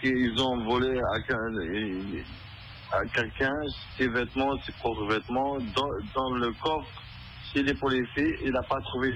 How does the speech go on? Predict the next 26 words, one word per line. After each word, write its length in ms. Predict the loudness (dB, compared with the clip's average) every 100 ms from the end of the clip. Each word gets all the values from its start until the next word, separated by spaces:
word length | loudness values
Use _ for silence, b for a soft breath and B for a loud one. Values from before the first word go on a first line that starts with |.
| -2
ses 80 | -4
vêtements. 340 | -4 -6 -8 -8 -12 -14 -14 -12 -12 -12 -12 -12 -12 -12 -6 0
Il 120 | 2
a 100 | 2
réclamé, 720 | 0 0 0 2 2 0 -4 -6 6
il 100 | 6
a 60 | 8
réclamé, 520 | 2 2 0 4 4 2 -4 0
il 80 | 2
a 120 | 4
parlé 300 | 4 4 4
avec 200 | 4 2 0
tous 80 | 0
les 120 | 2
policiers, 480 | 0 2 2 2 0 2
peut-être 180 | -2 -2 -8 -6
qui, 120 | -6 0
qui 120 | 2
est 80 | 4
là-bas, 340 | 2 2 -2 -4 -12 -14 -14 -14 -14 -8 0
mais 260 | 0 0 -6 -12 -14 -14 -14 -12 -14 -8
rien. 360 | 0 4 4 0 -6 -12 -4
Donc, 140 | -2 0
il 200 | -2 0
s'est 160 | 2 4
énervé, 480 | 4 2 2 0